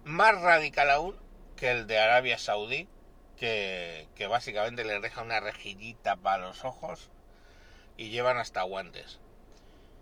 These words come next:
Pero bueno, que, pss, ahí, ahí los tienen. Y eso no, no molesta a la progresía feminista de este país. Bueno, pues nada.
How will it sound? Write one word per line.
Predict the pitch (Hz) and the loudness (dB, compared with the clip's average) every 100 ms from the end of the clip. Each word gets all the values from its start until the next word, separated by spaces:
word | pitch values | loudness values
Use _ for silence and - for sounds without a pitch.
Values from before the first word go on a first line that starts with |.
| - - - | -20 -8 0
Pero | 131 123 | 2 4
bueno, | 135 98 | 2 0
que, | 95 95 87 90 | -6 -6 -6 -10
pss, | - - - - - - - - - | -12 -12 -12 -16 -20 -20 -20 -20 -10
ahí, | 113 113 110 107 104 98 95 - - - | -6 -6 -6 -8 -10 -14 -18 -20 -20 -16
ahí | 113 110 | -12 -12
los | 98 85 | -12 -14
tienen. | 104 87 92 - - - - - - - - | -16 -18 -20 -20 -20 -20 -20 -20 -20 -20 -14
Y | 123 | -8
eso | 127 - 131 | -4 -4 -4
no, | 113 117 104 | -2 -2 -4
no | 113 | -8
molesta | 120 113 110 - - 127 127 - | -4 -2 -2 -4 0 2 2 0
a | 107 107 113 | -2 0 0
la | 113 | -2
progresía | 98 95 92 92 - 113 110 107 | -4 -10 -12 -12 -12 -8 -2 0
feminista | 107 110 104 98 104 - - 110 101 | -2 -6 -12 -12 -14 -10 -2 0 0
de | 92 | -6
este | - 87 | -10 -14
país. | - - - - - - - - - - - - - - - - - - - - - - - - - - - - | -14 -16 -18 -20 -18 -20 -20 -20 -20 -20 -20 -20 -20 -20 -20 -20 -20 -20 -20 -18 -18 -18 -18 -16 -16 -18 -20 -6
Bueno, | 147 196 214 - - | 4 4 4 -4 -8
pues | 117 110 107 107 104 113 | -4 -2 -2 -4 -6 -4
nada. | 147 135 139 | -2 -2 -4